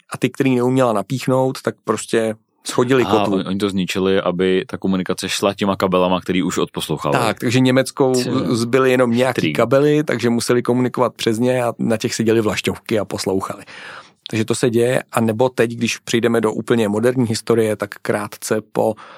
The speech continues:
Speaker 1: zahájení rusko-ukrajinské invaze
Speaker 2: Hmm.
Speaker 1: vyplula z Ruska taková speciální loď, která má na sobě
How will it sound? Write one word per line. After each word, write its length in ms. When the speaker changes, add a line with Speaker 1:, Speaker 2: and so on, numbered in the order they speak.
Speaker 1:
zahájení 840
rusko-ukrajinské 920
invaze 600
Speaker 2:
Hmm. 100
Speaker 1:
vyplula 680
z 80
Ruska 520
taková 300
speciální 800
loď, 280
která 460
má 240
na 100
sobě 520